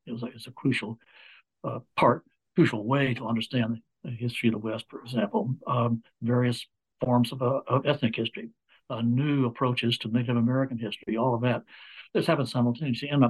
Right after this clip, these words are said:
and I tend to get diverted. Uh, and so I would, you know, The Contested Plains, and a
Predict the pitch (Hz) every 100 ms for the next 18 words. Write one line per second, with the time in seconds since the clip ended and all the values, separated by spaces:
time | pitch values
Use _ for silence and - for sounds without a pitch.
0 | 113 170 147 - _ _ - 233 180 147
1 | 123 117 127 196 110 139 - _ _ _
2 | _ _ _ - 127 226 143 - 151 131
3 | 131 127 135 - - 120 117 190 - _
4 | - 220 170 135 117 117 147 113 113 127
5 | 127 135 - 139 123 127